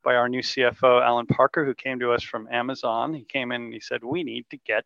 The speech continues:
fit. And it feels good to be fit. And you feel lighter and stronger and faster when you're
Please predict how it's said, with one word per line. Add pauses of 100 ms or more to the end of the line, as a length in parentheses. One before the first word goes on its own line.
fit. (500)
And
it
feels
good
to
be
fit. (380)
And
you
feel
lighter
and
stronger
and
faster
when
you're